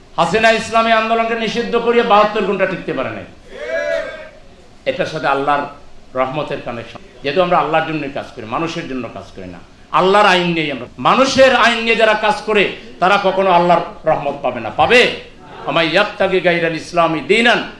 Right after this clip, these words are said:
ফালান ইউকবালা মিনহু ওয়া হুয়া ফিল আখিরাতি মিনাল।" আল্লাহ দিন দিয়েছেন ইসলাম, ইসলামের বাইরে আল্লাহকে চ্যালেঞ্জ করে মানুষের তৈরি করা আইন দিয়া মানুষকে শোষণ করবেন, আর আল্লাহ আপনাদেরকে দয়া করবে, আপনারা হা করে। আল্লাহর দয়া পাইতে হইলে আল্লাহর আইনকে বিশ্বাস করতে হবে,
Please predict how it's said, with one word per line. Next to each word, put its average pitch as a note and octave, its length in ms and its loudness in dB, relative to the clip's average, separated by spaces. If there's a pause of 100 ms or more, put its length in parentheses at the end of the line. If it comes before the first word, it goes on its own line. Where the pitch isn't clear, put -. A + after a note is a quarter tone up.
(140)
ফালান D#3+ 320 0
ইউকবালা D#3 360 -4
মিনহু A#2+ 300 -8 (220)
ওয়া C#3+ 100 0
হুয়া D3+ 140 2
ফিল C#3 180 -2
আখিরাতি D3+ 440 -2
মিনাল।" A#2+ 220 -6 (120)
আল্লাহ F3 260 2
দিন F#3 220 2
দিয়েছেন F3+ 300 0
ইসলাম, D#3+ 480 -2 (440)
ইসলামের D#3+ 460 -2
বাইরে D#3 440 0 (180)
আল্লাহকে E3+ 440 0
চ্যালেঞ্জ F3 380 2
করে E3+ 140 0
মানুষের D#3+ 440 -2
তৈরি D#3+ 180 -6
করা D#3+ 180 -2
আইন E3 240 0
দিয়া E3+ 360 2 (240)
মানুষকে E3+ 360 0
শোষণ F#3+ 380 -2
করবেন, G#3+ 320 2 (280)
আর E3 120 0
আল্লাহ F3+ 240 6
আপনাদেরকে F3+ 400 0
দয়া F3 280 4
করবে, F#3+ 380 0 (300)
আপনারা D3 260 -2
হা C3+ 260 2
করে। C3+ 160 -4 (380)
আল্লাহর F#3+ 320 2
দয়া A#3 180 2
পাইতে B3 320 2
হইলে C#4 300 8 (400)
আল্লাহর F3 280 4
আইনকে F#3+ 420 2
বিশ্বাস G3+ 420 -6
করতে - 240 -14
হবে, G2 80 -14